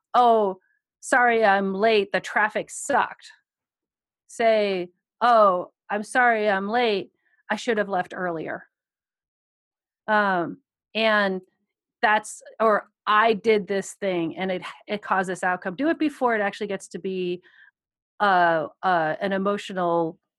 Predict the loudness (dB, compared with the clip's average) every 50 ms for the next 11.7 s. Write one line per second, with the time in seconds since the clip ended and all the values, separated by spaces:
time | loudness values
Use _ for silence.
0 | _ _ _ _ _ _ _ _ -8 -4 -2 -2 -2 -2 0 4 4 6 6 6
1 | 4 2 -2 -4 -6 -8 -8 -8 -4 -2 -2 -2 -2 -4 -6 -6 -6 -6 -8 -10
2 | -12 -16 _ _ _ _ _ _ -2 0 2 2 2 2 2 0 0 -2 -2 -6
3 | -8 -8 -10 -8 -6 -6 -6 -6 -2 0 2 2 4 4 2 2 0 0 -2 -2
4 | -2 -4 -8 _ -20 -20 -20 _ _ -2 0 2 2 2 2 2 0 0 0 0
5 | 0 2 0 0 0 2 0 -2 -2 -4 -4 -6 -8 -4 0 2 2 2 2 -2
6 | -2 -2 0 -2 -2 -4 -4 -6 -8 -8 -6 -8 -10 -12 -12 -14 -16 _ _ _
7 | _ _ _ _ _ _ _ _ _ _ _ 2 4 4 6 6 4 4 2 0
8 | -2 -6 _ _ _ _ _ _ _ _ _ _ _ _ -2 -2 0 0 -2 -2
9 | -2 -2 -2 -2 -2 0 -2 -2 -2 -2 -4 -8 -2 0 2 2 2 0 0 0
10 | 0 2 2 0 -2 -2 -4 -4 -4 -2 0 0 0 0 -2 -4 -4 -4 -4 -4
11 | -4 -4 -6 -6 -8 -10 -12 -12 -12 -12 -12 -14 -16 -18